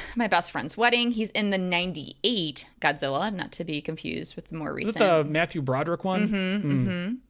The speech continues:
Speaker 1: He's in The Truman Show, Ed T V. He comes back again to be in Guests, A Mighty Wind, and For Your Consideration. He also, 'cause I already mentioned this, he was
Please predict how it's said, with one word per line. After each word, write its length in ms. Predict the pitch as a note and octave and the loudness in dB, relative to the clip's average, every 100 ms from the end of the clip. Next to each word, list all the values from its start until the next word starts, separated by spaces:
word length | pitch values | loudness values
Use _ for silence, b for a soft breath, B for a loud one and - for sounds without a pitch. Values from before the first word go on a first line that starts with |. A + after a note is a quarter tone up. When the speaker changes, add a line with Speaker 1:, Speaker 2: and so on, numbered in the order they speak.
| B B B B B | B B B B B
Speaker 1:
He's 200 | - F#3 | -4 -2
in 120 | F3 | -2
The 100 | C#3 | -2
Truman 340 | C3 C#4+ E4 C4+ | 0 2 2 2
Show, 320 | - B3 A#3+ | 2 4 4
Ed 220 | - E3 | 2 0
T 180 | - E3+ | 0 -4
V. 480 | E3+ G#3+ G#3+ G#3+ A3+ | -2 0 0 0 -2
He 260 | - F3+ | -2 -4
comes 300 | - E3 D#3+ | -2 -4 -2
back 300 | - D4+ D#4 | 2 2 2
again 560 | C#4 B3+ B3 A#3+ A#3+ A#3+ | -2 0 2 2 2 0
to 480 | - G3 F#3 E3+ E3 | 0 0 0 0 -2
be 320 | F#3 E3 D#3 | -2 0 0
in 180 | E3+ E3+ | -2 0
Guests, 480 | D#3+ D#3+ - - - _ | 2 2 -2 -12 -16 _
A 80 | F3 | -2
Mighty 300 | E3+ D#3 C#3+ | 0 0 0
Wind, 580 | D3+ A#3 A#3 A#3+ A3+ - - | 0 2 4 2 0 -4 -4
and 320 | E3+ F3+ F#3+ | 0 0 -2
For 160 | - F3 | -2 -2
Your 120 | E3+ | -2
Consideration. 960 | F#3 F3 D3+ C#3 F3 - F#3+ F3+ F3+ G3 B B B B | -4 -4 -2 -2 -2 -4 -4 -2 -4 -6 B B B B
He 540 | - A3+ G#3+ G#3 G#3 G3 | -2 2 4 4 2 2
also, 240 | B3 E4 A#3+ | 2 2 -2
'cause 120 | - | -2
I 120 | G#3+ | 0
already 560 | A3 B3 A#3+ G3 E3+ G3+ - _ - | 2 2 0 -2 -6 -8 -18 _ -2
mentioned 440 | A#3 B3+ D3+ A#2+ | 2 2 0 -2
this, 240 | G#2+ - | -4 -4
he 160 | - G#3+ | -2 2
was 240 | G3+ F#3+ | 2 2